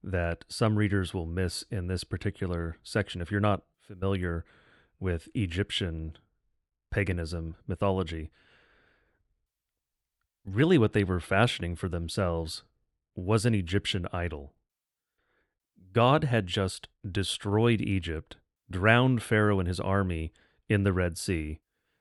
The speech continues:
demonstrated his power over a course of however long it took for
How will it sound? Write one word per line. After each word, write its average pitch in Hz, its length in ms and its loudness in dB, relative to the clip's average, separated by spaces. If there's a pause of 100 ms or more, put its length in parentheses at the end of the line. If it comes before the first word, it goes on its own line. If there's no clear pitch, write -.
(140)
demonstrated 110 760 4
his 95 180 0
power 98 580 2
over 92 240 -2
a 87 40 -4
course 95 360 -2
of 85 200 -6 (340)
however 101 420 4
long 95 340 2
it 85 140 -8
took - 240 -2
for 85 480 -4